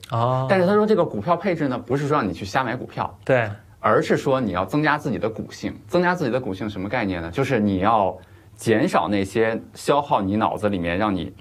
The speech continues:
Speaker 2: 这儿赚个快钱、那儿赚快钱的时间。
Speaker 1: 就是这样的呀。
Speaker 2: 而要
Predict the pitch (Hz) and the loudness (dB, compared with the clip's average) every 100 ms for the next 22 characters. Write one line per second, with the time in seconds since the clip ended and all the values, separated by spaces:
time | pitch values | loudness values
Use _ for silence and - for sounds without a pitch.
0 | - - 117 117 98 92 - 92 92 101 | -10 -2 0 0 -2 -2 -2 -4 -2 -4
1 | 98 95 - 92 76 87 - - 104 101 | -2 -4 -4 -8 -6 -6 -4 -2 -2 -2
2 | 101 131 123 110 101 90 76 120 113 147 | -4 -4 -4 -4 -4 -6 -6 0 2 4
3 | 165 113 | 4 2